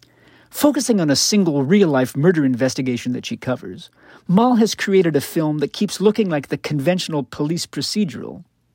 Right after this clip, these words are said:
that it actually isn't. The action has been transposed to the picturesque alpine city of Grenoble,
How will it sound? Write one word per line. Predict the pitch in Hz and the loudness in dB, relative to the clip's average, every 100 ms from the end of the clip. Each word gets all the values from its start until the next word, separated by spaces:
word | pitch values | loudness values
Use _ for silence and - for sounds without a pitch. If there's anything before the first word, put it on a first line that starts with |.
| _ | _
that | 233 | 2
it | 208 - | 4 2
actually | 143 120 - 147 170 - | 0 -2 -4 -4 -4 -2
isn't. | 175 113 - - _ _ _ _ - _ _ _ _ - - _ - | -4 -4 -12 -20 _ _ _ _ -20 _ _ _ _ -20 -20 _ 0
The | 269 | 2
action | 254 330 254 | 4 2 2
has | 151 | 2
been | 156 139 | 0 -2
transposed | - 156 147 - 147 147 | 0 0 0 0 0 0
to | - | -2
the | 151 | -6
picturesque | - 226 - 180 170 - - | -2 -2 -2 0 -2 -2 -2
alpine | 147 151 - 139 147 | 0 0 0 0 0
city | 135 127 | -2 -2
of | 131 | -2
Grenoble, | 139 180 175 170 85 - | 2 2 4 2 0 -10